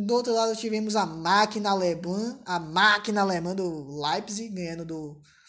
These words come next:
do Zenit. Era um resultado esperado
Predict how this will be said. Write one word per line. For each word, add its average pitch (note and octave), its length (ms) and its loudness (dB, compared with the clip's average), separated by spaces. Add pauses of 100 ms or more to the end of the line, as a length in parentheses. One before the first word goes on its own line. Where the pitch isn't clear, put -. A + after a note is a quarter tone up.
(320)
do D#3+ 140 -6
Zenit. F#3+ 760 -2
Era D#3+ 240 -4
um D#3+ 100 -8
resultado D#3+ 560 -6
esperado G3 760 -4